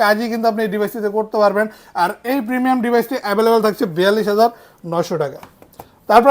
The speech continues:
আমরা দেখি ডেলের মধ্যে বর্তমানে সবচাইতে রিজনেবল প্রাইসের একটা ল্যাপটপ। যারা চাচ্ছেন টেন জেনারেশনের মধ্যে ডেল ব্র্যান্ডে কোনো ল্যাপটপ নেবেন, তাদের জন্য থাকবে আমাদের এই মডেলটা। এটার প্রাইস থাকবে শুধুমাত্র বত্রিশ হাজার নয়শো টাকা, আর এটা কিন্তু Core i five এর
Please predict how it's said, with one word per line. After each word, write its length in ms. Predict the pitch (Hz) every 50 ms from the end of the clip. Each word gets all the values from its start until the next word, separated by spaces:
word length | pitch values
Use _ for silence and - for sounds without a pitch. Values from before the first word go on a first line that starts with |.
| 277
আমরা 120 | 277 277 277 269
দেখি 160 | 262 196 269 277 208 180
ডেলের 280 | 226 233 254 262 262 262 254
মধ্যে 220 | 254 254 208 254 254 240 233
বর্তমানে 360 | 233 233 247 233 233 233 233 220 254
সবচাইতে 380 | 247 247 - 294 254 233 226 233
রিজনেবল 460 | 196 190 202 196 220 214 226 233 233 226 185
প্রাইসের 300 | 220 214 208 208 214 214
একটা 140 | 196 214 208 185 170
ল্যাপটপ। 340 | 175 180 - - 220 214 214 214 - - - - _ - 160 156
যারা 180 | 202 220 240 240 - -
চাচ্ছেন 340 | 240 226 220 - 262 247 247 214 -
টেন 160 | 247 247 247 247 240
জেনারেশনের 600 | 247 240 247 240 220 - 254 240 240 240 240 240 202 226
মধ্যে 200 | 226 185 233 226 190 160 165
ডেল 160 | 190 208 233 220
ব্র্যান্ডে 220 | 220 226 226 226 214
কোনো 120 | 220 220 202 185
ল্যাপটপ 260 | 175 - - 214 185 196
নেবেন, 200 | 214 196 208 208 208 - - - _ _ _ _ _ _ _ -
তাদের 220 | 202 214 226 240 226 220
জন্য 120 | 233 220 233 226
থাকবে 200 | 220 220 202 226 226 190 190
আমাদের 240 | 196 214 214 208 208 202 - 226 226
এই 80 | 240 226 202
মডেলটা। 320 | 180 170 156 147 139 - - - _ _ _ - 214
এটার 200 | 190 226 247 214
প্রাইস 180 | 269 247 254 247 -
থাকবে 180 | 277 262 269 247 185
শুধুমাত্র 340 | 262 247 262 262 262 220 269 226 190 220
বত্রিশ 360 | 220 220 - 269 240 254 233 233
হাজার 160 | 233 233 240 220 196
নয়শো 220 | 190 185 185 240 220 226
টাকা, 180 | 220 208 226 233 226 - - - - -
আর 60 | 175 196
এটা 120 | 220 240 240 247
কিন্তু 160 | 254 214 262 220 226
Core 160 | 240 247 254 254
i 40 | 240 -
five 180 | 247 233 233 226 233
এর 60 | 226